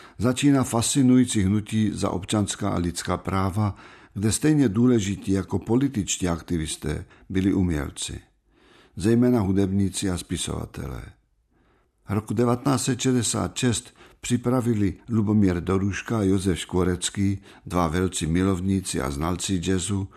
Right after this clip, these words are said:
útlou antologii nazvanou Jazzová inspirace,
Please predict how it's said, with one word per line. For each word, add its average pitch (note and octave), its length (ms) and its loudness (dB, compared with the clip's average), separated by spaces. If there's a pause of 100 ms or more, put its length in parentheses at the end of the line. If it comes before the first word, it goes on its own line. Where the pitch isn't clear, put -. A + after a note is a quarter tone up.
(200)
útlou B2+ 460 2
antologii G#2+ 680 0
nazvanou F#2+ 640 0
Jazzová F#2 460 0
inspirace, F#2+ 840 -2